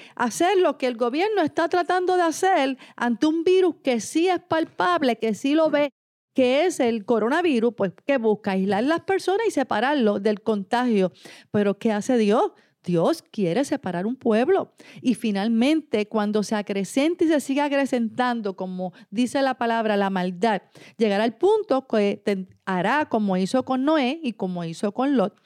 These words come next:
vendrá a separarnos finalmente a nosotros como pueblo para llevarnos a una separación que culminará en un reino incontaminado y finalmente lo hará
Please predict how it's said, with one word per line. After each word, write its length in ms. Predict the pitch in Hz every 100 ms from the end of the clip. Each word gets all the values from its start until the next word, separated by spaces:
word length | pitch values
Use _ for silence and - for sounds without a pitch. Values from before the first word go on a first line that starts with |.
| - - - -
vendrá 540 | 190 202 180 180 220 330
a 40 |
separarnos 680 | - 226 190 208 294 269 220
finalmente 1120 | - 208 190 269 349 330 330 294 - 226 254 _ -
a 140 | -
nosotros 480 | 202 185 - 185 240
como 320 | - 294 330 -
pueblo 500 | 277 254 214 214 247 - - -
para 220 | - 233 220
llevarnos 840 | 220 208 214 330 359 240 226 220 - -
a 320 | - 226 240 - - _
una 300 | 220 285 349
separación 880 | 339 359 359 285 285 247 330 311 269
que 180 | - 240
culminará 920 | 240 247 240 240 220 214 269 277 214 214 247
en 160 | 247 233
un 140 | 262
reino 340 | 254 233 277 349
incontaminado 1040 | 302 269 247 214 208 190 233 381 294 170 -
y 140 | 233
finalmente 640 | - 214 196 220 359 370 285
lo 180 | 220
hará 460 | 190 180 285 302 233